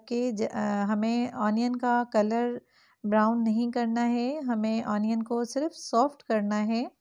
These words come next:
यहाँ पर हमें इस बात का बहुत ही ज़्यादा ख्याल रखना है कि प्याज का कलर चेंज नहीं हो। अ, मतलब कि, अ,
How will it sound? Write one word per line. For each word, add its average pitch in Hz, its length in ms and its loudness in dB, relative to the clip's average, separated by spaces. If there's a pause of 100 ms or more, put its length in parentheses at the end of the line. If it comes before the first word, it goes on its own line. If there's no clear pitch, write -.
यहाँ 240 340 0
पर 294 180 2
हमें 294 460 -2
इस 262 260 -2
बात 269 260 0
का 269 200 0
बहुत 233 340 0
ही 262 100 -4
ज़्यादा 233 380 0
ख्याल 240 400 0
रखना 233 260 -2
है 254 340 0
कि 233 260 -2
प्याज 220 400 -2
का 233 360 0
कलर 226 440 0
चेंज 240 480 -4
नहीं 226 340 0
हो। 233 320 -2 (500)
अ, 202 400 -2
मतलब 208 300 -2
कि, 226 460 -2
अ, 208 220 -2